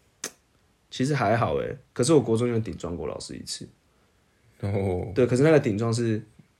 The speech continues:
Speaker 1: 我顶撞完的时候，他也没有记我过，因为他觉得他自己有问题。
Speaker 2: 嗯。
Speaker 1: 对，就是，那个老师就很奇怪啊，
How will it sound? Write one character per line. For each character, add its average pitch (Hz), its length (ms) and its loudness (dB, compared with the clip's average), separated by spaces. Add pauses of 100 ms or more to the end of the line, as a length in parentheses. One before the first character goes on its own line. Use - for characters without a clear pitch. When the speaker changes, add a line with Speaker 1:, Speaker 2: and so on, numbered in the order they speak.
(360)
Speaker 1:
我 139 120 2
顶 139 160 0
撞 127 200 2
完 104 160 0
的 104 120 -4
时 107 160 -2
候， 110 280 0 (920)
他 - 140 0
也 117 60 2
没 107 120 0
有 101 80 0
记 95 240 -8
我 64 80 -4
过， 101 180 -6
因 110 60 -2
为 113 40 -2
他 110 120 -2
觉 92 160 -6
得 - 20 -6
他 92 140 -12
自 - 80 -14
己 101 80 -10
有 76 100 -6
问 - 220 -12
题。 - 200 -20 (680)
Speaker 2:
嗯。 95 200 -4 (180)
Speaker 1:
对， - 140 -8 (800)
就 - 120 -10
是， 82 720 -6 (2000)
那 214 140 2
个 202 60 4
老 113 160 4
师 120 120 0
就 170 100 2
很 107 440 -4
奇 107 320 -4
怪 117 340 2
啊， 110 220 -4